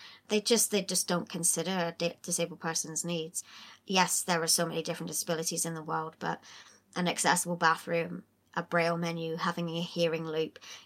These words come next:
in your restaurant should be, like, three of the most key critical basics that you should have, because those are the most, those are the most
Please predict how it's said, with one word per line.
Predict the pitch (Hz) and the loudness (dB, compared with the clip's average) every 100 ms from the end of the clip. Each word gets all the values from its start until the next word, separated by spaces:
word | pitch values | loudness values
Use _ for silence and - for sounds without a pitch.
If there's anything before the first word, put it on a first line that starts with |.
| - | -6
in | 175 | -2
your | 165 | 0
restaurant | 160 175 - 196 165 - | 2 4 2 -2 -4 -2
should | - 180 | -4 -2
be, | 185 | -2
like, | 175 165 | -2 -2
three | - 190 175 | -6 -2 -2
of | 175 | -2
the | 170 | -2
most | 170 160 - - | -2 0 -2 -4
key | - - 180 165 - | -8 -4 -4 -6 -8
critical | - 180 180 - 160 156 - _ - - _ _ - | -4 -4 -4 -4 -4 -4 -8 _ -20 -20 _ _ 6
basics | 175 220 - - - - - - | 6 8 2 -2 -6 -6 -6 -6
that | |
you | 180 | -4
should | 175 170 | -2 2
have, | 180 - 175 - _ _ _ - | 4 4 0 -18 _ _ _ -6
because | 196 - - 190 | -6 -6 -4 -2
those | 190 180 180 | 2 2 2
are | |
the | 175 180 | 0 0
most, | 180 175 - - 190 - | 2 4 2 2 -6 -8
those | - 185 180 180 | -4 0 0 0
are | 170 | 0
the | 165 175 - - - - | -2 -4 -10 -16 -10 0
most | 175 175 - - | 2 4 2 0